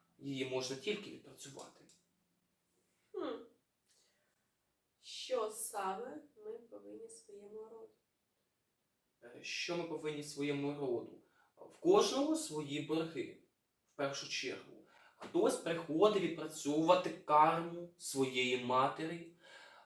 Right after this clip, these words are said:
Speaker 1: хтось карму свого батька, братів, сестер. Хтось приходить збагачувати капітали свого роду. Да? Умовно кажучи,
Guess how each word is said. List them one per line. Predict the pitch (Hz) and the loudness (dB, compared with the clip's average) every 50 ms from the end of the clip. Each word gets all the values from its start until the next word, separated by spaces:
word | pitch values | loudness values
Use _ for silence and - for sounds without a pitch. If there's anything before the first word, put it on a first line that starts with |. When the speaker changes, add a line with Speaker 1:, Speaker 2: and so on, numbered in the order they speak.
| _ | _
Speaker 1:
хтось | _ - - 101 104 123 - - - | _ -18 -8 -2 0 2 2 2 4
карму | - 156 170 185 190 196 190 180 | 6 8 8 8 8 6 2 0
свого | 180 - - 143 147 151 156 | -2 -4 -4 -2 2 2 2
батька, | 156 156 - 135 131 - - - - - - - - | 0 2 2 2 4 4 2 -2 -6 -10 -10 -10 -10
братів, | - - - 139 139 139 - 165 180 185 | -10 -8 -4 -2 -2 -2 -2 -2 -4 -2
сестер. | 180 - 175 160 160 - - - 127 120 117 - - - - _ _ _ _ _ _ _ - - - _ | -2 -2 -2 -4 -4 -6 -8 -6 -2 -2 -2 -2 -2 -10 -18 _ _ _ _ _ _ _ -20 -20 -20 _
Хтось | - - _ _ - 180 208 240 247 247 | -20 -20 _ _ -4 0 4 4 4 2
приходить | - - 175 170 165 165 - 156 160 175 185 190 185 190 - - - - | 2 -2 -2 -2 -2 -2 -4 -2 0 4 6 6 4 4 2 -2 -2 -2
збагачувати | 143 135 - 131 131 - 143 147 160 175 175 - - 160 160 165 165 160 - 160 160 160 160 160 - - _ _ _ _ _ | -4 -2 2 2 4 10 12 12 12 12 8 4 -2 0 2 0 0 0 0 2 2 4 2 2 -4 -14 _ _ _ _ _
капітали | - 226 226 226 226 - 208 208 - - - _ _ - 156 156 156 160 165 165 170 170 | 8 8 8 8 8 2 -2 -4 -4 -8 -16 _ _ 2 4 6 6 6 4 4 2 -2
свого | - - - 139 139 139 139 127 131 139 143 - - - - | -6 -8 -4 2 2 2 4 6 8 8 8 8 4 -2 -8
роду. | 151 160 165 170 151 131 110 104 - - - - - _ _ _ _ _ _ _ _ _ | -6 -2 0 2 2 2 2 0 -4 -6 -14 -18 -18 _ _ _ _ _ _ _ _ _
Да? | 135 139 - - 226 269 320 320 - - - - - - _ _ | -4 -2 0 2 2 0 0 -2 -8 -16 -20 -20 -20 -20 _ _
Умовно | - - - 185 208 220 220 202 185 180 180 175 - | -8 0 4 6 6 10 10 8 8 8 2 0 4
кажучи, | 175 - - - - - - - - - - - - 104 104 110 - | 6 8 8 8 6 2 -6 -8 -8 -8 -8 -6 -6 -6 -6 -8 -8